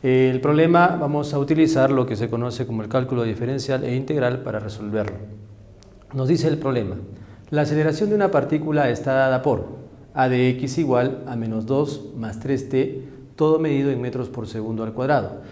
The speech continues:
que es unidad del sistema internacional. Nos pregunta el problema: encuentre la velocidad inicial B X sub cero, tal que la partícula tenga la misma coordenada x en t igual a cuatro segundos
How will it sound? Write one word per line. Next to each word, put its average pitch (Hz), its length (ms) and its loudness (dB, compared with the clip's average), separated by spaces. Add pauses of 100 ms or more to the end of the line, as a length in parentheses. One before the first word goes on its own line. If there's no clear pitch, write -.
(220)
que 113 160 -2
es 113 160 -6
unidad 147 300 2
del 117 120 0
sistema 107 340 -8
internacional. 104 640 -8 (680)
Nos 135 120 -4
pregunta 175 340 4
el 175 80 4
problema: 113 360 2 (340)
encuentre 202 400 4
la 180 100 6
velocidad 143 380 0
inicial 147 440 0 (180)
B 131 160 2
X 135 220 -4
sub 185 160 -4
cero, 123 320 -4 (400)
tal 170 160 2
que 175 100 2
la 143 140 4
partícula 131 540 0
tenga 135 240 0
la 117 100 0
misma 123 400 -4
coordenada 117 540 -2
x 117 500 -2
en 107 180 -4
t 143 100 2
igual 143 280 4
a 143 100 0
cuatro 139 280 0
segundos 131 640 -4